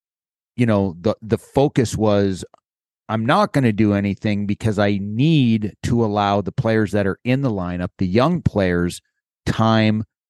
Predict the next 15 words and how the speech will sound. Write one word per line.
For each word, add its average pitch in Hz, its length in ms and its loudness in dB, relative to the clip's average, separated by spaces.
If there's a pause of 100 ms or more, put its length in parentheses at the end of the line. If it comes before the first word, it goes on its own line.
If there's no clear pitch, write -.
(120)
to - 120 -10
play 107 580 0 (160)
and 98 140 -6
develop." 76 600 -4 (2250)
And 107 160 0
right 113 240 2
now, 123 480 -2 (2000)
Jack 107 280 -2
Quinn 147 280 0
at 131 140 0
the 107 80 -6
start 135 280 0
of 123 60 -2
the 123 80 -2
year 131 520 0